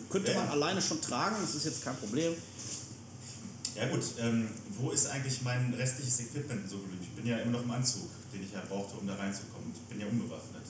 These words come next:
Speaker 2: ne?
Speaker 1: Ja.
Speaker 2: Das restliche Equipment ist ja noch in unserem Unterschlupf, ne?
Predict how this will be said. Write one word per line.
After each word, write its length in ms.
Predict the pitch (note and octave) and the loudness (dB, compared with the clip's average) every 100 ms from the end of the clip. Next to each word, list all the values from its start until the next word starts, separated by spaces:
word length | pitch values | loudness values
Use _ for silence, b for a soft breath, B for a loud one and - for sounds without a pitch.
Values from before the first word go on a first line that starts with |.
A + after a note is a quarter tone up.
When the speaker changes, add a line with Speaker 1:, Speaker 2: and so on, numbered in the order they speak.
| - | -10
Speaker 2:
ne? 80 | F#2+ B2+ - - - - G2+ | -6 -6 -6 -12 -12 -4 -2
Speaker 1:
Ja. 160 | F#2 - | -2 -4
Speaker 2:
Das 140 | G2+ | -2
restliche 260 | - - C3 | -2 0 0
Equipment 280 | - - C3 | -2 -2 0
ist 100 | - | 2
ja 60 | B2+ | 2
noch 100 | B2+ | 2
in 60 | |
unserem 220 | A#2+ A#2 - | 0 0 0
Unterschlupf, 540 | - - - - | -2 -4 -8 -10
ne? 80 | - | -6